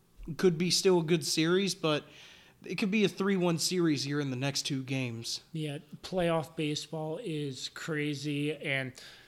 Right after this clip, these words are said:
Speaker 2: one one tie, I, I'm still hoping the Red Sox make it,
Speaker 1: Same.
Speaker 2: 'cause I, I think the Red Sox have it this year. I mean,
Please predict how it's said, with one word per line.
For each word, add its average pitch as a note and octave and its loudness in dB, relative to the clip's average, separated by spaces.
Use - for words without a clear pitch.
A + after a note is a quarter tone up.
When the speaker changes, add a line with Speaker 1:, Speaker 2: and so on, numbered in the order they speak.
Speaker 2:
one G3+ 6
one A3+ 6
tie, G#3+ 4
I, F#3 6
I'm E3+ 2
still A#3 6
hoping F#3+ 2
the D3+ -2
Red D3 -2
Sox C3 -4
make C#3+ -6
it, C#3+ -4
Speaker 1:
Same. D#3 -2
Speaker 2:
'cause D3 -4
I, E3 4
I E3 4
think F3 -4
the E3+ -2
Red D#3 -2
Sox B2 -4
have C#3+ 4
it B2 -10
this C3 -4
year. A#2+ -8
I C3+ -10
mean, C3 -6